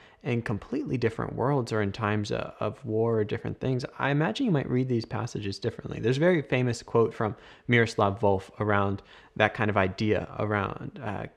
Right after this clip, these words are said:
God's justice and how could you make sense of that until he went through just some horrific things.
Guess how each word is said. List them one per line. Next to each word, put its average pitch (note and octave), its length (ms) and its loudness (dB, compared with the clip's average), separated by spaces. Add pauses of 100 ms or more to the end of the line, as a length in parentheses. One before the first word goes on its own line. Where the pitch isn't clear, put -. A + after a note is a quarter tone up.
God's - 280 -2
justice - 480 -2
and G#2 80 -2
how A#2+ 160 2
could A#2 180 -4
you A2 60 -2
make G2+ 200 -2
sense C3+ 260 -2
of A#2 100 -4
that G#2+ 220 -2 (300)
until E3+ 260 0
he D3+ 120 2
went C3+ 280 2
through C#3+ 380 0
just B2 220 -6
some G#2+ 280 -4 (140)
horrific B2 640 -2
things. C3+ 520 0